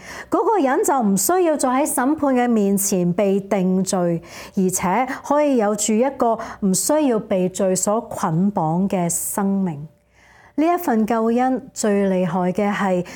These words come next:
佢唔只係為死人，而亦都係為今日仍然活着嘅每一個人。而喺呢個神嘅救贖方案嘅背後，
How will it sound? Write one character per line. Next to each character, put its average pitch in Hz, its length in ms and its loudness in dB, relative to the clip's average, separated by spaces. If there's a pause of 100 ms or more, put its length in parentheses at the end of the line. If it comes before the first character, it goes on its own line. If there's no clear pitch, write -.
(140)
佢 226 140 0
唔 175 160 2
只 - 140 -2
係 247 140 2
為 180 280 0
死 - 200 -4
人， 175 380 0 (300)
而 196 40 2
亦 185 220 2
都 262 260 0
係 233 220 0
為 175 320 0
今 254 240 2
日 214 160 2 (300)
仍 175 360 0
然 170 220 -2
活 170 160 0
着 175 300 -2
嘅 190 320 0
每 175 320 2
一 208 140 0
個 190 260 -2
人。 156 200 -6 (1080)
而 - 40 -4
喺 202 180 0
呢 269 100 2
個 277 120 2
神 180 320 0
嘅 220 160 0
救 220 220 0
贖 214 140 -2
方 269 340 0
案 220 160 2
嘅 202 140 2
背 202 280 0
後， 180 360 -2